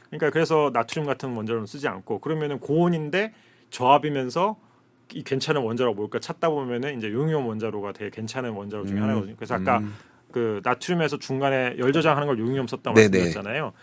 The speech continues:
Speaker 1: 이거를 아예 원자로 안쪽으로 끌고 들어와서 냉각제를 용이온을 쓰는데
Speaker 2: 아.
Speaker 1: 이 용이온 중에서 용이온이라는 게 어떤 하나의 물질이 아니라
Speaker 2: 네.
Speaker 1: 엄청나게 다양해요.
Speaker 2: 어.
Speaker 1: 왜냐면은 이게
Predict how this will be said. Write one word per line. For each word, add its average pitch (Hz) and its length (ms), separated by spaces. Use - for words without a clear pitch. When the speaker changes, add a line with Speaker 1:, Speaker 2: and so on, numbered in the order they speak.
Speaker 1:
이거를 147 380
아예 117 160
원자로 147 520
안쪽으로 135 480
끌고 180 280
들어와서 117 520
냉각제를 156 640
용이온을 117 400
쓰는데 131 580
Speaker 2:
아. 85 480
Speaker 1:
이 143 140
용이온 160 340
중에서 139 460
용이온이라는 139 500
게 127 60
어떤 - 180
하나의 240 240
물질이 147 360
아니라 104 440
Speaker 2:
네. 110 100
Speaker 1:
엄청나게 220 540
다양해요. 98 520
Speaker 2:
어. - 300
Speaker 1:
왜냐면은 143 400
이게 123 260